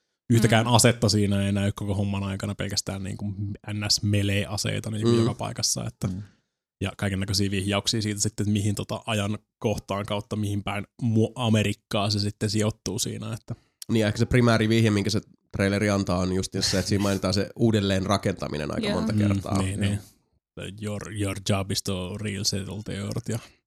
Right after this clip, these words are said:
Speaker 3: Mm.
Speaker 1: just nimenomaan se Vault seitsemänkymmentäkuusi aukeamassa siitä sitten.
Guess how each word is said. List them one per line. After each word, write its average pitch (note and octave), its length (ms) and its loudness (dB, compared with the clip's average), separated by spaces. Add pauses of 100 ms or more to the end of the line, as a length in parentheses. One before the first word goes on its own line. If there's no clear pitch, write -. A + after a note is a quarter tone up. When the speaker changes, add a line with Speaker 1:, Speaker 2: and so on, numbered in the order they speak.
Speaker 3:
Mm. A2 260 4 (540)
Speaker 1:
just G2+ 220 0
nimenomaan G2+ 540 2
se G#2+ 80 0 (220)
Vault G2 240 -2
seitsemänkymmentäkuusi G2 600 -4
aukeamassa F#2+ 540 -2
siitä - 200 -8
sitten. - 280 -10